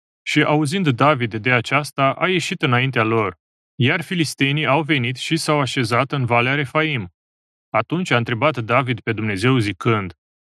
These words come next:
„Să merg eu oare contra filistenilor și îi vei da tu în mâna mea?” Și Domnul i-a răspuns: „Mergi, că îi voi da în mâna ta.” Și s-au dus ei în Baal Perațim și acolo i-a lovit David. Apoi David a zis:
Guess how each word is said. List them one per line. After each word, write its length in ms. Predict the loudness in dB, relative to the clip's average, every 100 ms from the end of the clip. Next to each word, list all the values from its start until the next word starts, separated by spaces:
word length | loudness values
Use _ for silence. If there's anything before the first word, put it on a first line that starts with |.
| _
„Să 200 | -4 -2
merg 320 | 0 0 0
eu 300 | 2 4 4
oare 320 | 4 2 2 -4
contra 420 | -4 -4 0 0
filistenilor 800 | 0 -4 -4 -4 -2 -2 -2 -2
și 120 | 2
îi 80 | 2
vei 200 | 2 0
da 180 | 0 0
tu 180 | 0
în 140 | 2 4
mâna 280 | 4 2 2
mea?” 380 | 0 -2 -6 _ _ _ _ _
Și 180 | -6 -4
Domnul 380 | 0 2 2 2
i-a 100 | 2
răspuns: 540 | -2 -6 -10 -8 -10 -14 _ _ _ _ _ -2
„Mergi, 440 | 0 0 -4 -10 0
că 100 | 2
îi 100 | 4
voi 260 | 2 0
da 260 | 0 0 2
în 60 | 0
mâna 240 | 0 0
ta.” 340 | 0 -2 -4 _ _ _ _ _ _ _ _
Și 200 | -4 -2
s-au 220 | 0 0
dus 240 | 0 -4 2
ei 240 | 4 4
în 300 | 4 0 0
Baal 360 | 4 4 4 0
Perațim 720 | -2 0 0 -2 -4 -2 -8 _ _
și 200 | -2 0
acolo 380 | 0 0 0 4
i-a 140 | 4
lovit 360 | 4 2 0 -2
David. 540 | 2 2 2 -4 -12 _ _ _ _
Apoi 340 | -2 0 0
David 440 | 2 2 2 0 -2
a 120 | -2
zis: 380 | 0 -2 -4